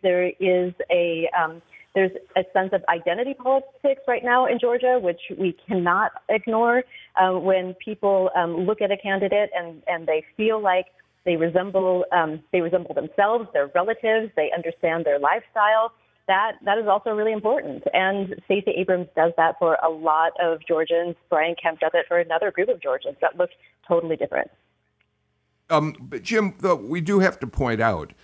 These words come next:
Speaker 2: that Kemp's record on economic development is, um, it, it is, um, a major factor in why people ha-, uh, uh, seem inclined to wanna vote for him, those who wanna vote for him. I mean,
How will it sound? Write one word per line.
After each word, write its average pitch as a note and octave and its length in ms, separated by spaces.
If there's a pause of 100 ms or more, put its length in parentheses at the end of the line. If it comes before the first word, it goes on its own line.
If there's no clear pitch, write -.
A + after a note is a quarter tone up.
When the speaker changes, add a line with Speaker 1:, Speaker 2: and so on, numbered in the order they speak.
(240)
Speaker 2:
that A2+ 420
Kemp's D3+ 400
record F#2 600
on F#2+ 340
economic G#2 580
development G#2 720 (140)
is, A2 360 (120)
um, F#2 420
it, E2 180 (100)
it A#2+ 140 (160)
is, B2+ 420
um, G2 320
a - 80
major G2+ 380
factor G2+ 640
in G2+ 320
why G#2 260
people G2 600 (300)
ha-, F#2 180
uh, F2+ 220 (200)
uh, F2 160
seem A2+ 440
inclined G2 480
to F2+ 60
wanna F2+ 260
vote A#2+ 260
for F#2+ 140
him, E2+ 120
those G#2 260
who G2 60
wanna A#2 300
vote E2+ 260
for - 220
him. F2+ 100
I A2+ 60
mean, B2+ 200